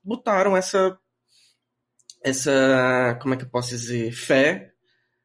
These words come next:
na versão do Zack Snyder. Teve a versão do Homem de Aço, lá de dois mil e treze, que é um filme ok, assim, não é o melhor filme do Super-Homem, mas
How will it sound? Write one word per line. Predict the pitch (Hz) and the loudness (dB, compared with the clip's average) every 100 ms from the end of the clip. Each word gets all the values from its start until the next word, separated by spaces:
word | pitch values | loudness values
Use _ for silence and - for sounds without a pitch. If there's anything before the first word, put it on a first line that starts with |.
| _ | _
na | 147 | 0
versão | 156 156 156 | 2 2 0
do | |
Zack | 156 175 | 0 0
Snyder. | - 123 120 | -2 -2 0
Teve | 220 233 | 0 0
a | |
versão | 214 214 190 | 0 0 0
do | 170 | 2
Homem | 170 | 0
de | 156 143 | 0 0
Aço, | 151 185 - | 0 -2 -2
lá | 135 | -2
de | 135 | -2
dois | 131 123 | -2 -4
mil | 123 | -6
e | 127 | -6
treze, | 120 139 147 | -4 -4 -4
que | 143 - 123 127 - - _ _ _ | -12 -8 -6 -6 -10 -20 _ _ _
é | - | -12
um | 131 | -8
filme | - 139 | -2 0
ok, | 135 - 123 165 | 0 0 2 2
assim, | 147 120 | 0 -6
não | 120 117 | -6 -2
é | 135 143 | -2 -2
o | 123 - 127 | -6 -12 -6
melhor | 117 120 | -4 -4
filme | 120 117 | -6 -12
do | - | -12
Super-Homem, | 123 113 113 151 160 | -14 -8 -6 -4 -4
mas | 123 123 | -6 -8